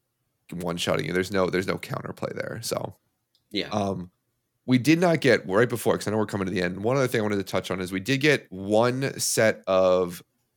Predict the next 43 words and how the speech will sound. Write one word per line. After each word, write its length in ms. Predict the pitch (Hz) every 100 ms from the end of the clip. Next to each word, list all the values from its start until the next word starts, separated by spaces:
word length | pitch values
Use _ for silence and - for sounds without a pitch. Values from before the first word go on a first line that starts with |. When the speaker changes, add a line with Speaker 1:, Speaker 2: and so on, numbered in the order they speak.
| _
Speaker 1:
raid, 640 | 95 90 95 95 92 87 73 - -
well, 100 | 180
not 160 | 113
one 160 | 104 92
set, 200 | - 76
but 100 | 95
a 60 |
main 320 | 95 104 104 107
set 180 | -
of 180 | 98 87
raid 240 | 87 87 -
hotfixes. 680 | - - - - - - - _ _ _ _
So 220 | - 127 107
Blizzard, 580 | 127 139 135 117 98 - -
while 140 | 110 110
this 200 | 92 -
week 120 | 123 -
seemed 160 | 110
to 60 | 98
be 100 | 95
very 320 | 90 104 101
Mythic 280 | 95 92 92
Plus 220 | - 95
focused, 420 | - 92 90 87
did 180 | 131 147
put 200 | 139 151
in 180 | - 107
a 140 | 104 104
handful 720 | 120 98 101 104 101 101 95
of 300 | 87 92 90
changes 400 | 87 101 98 95
to 120 | - 92
Dethea 500 | 87 87 117 120 123
on 300 | 104 95 98
heroic 600 | 92 87 87 82 - - _ _ _ _
and 180 | 101 104
below 360 | 87 - 80 85
difficulties, 500 | 76 82 - - 85
but 100 | 107
Speaker 2:
Yeah. 60 |
Speaker 1:
mostly 320 | 117 120 -
on 140 | 104 98
heroic. 560 | 92 50 50 - -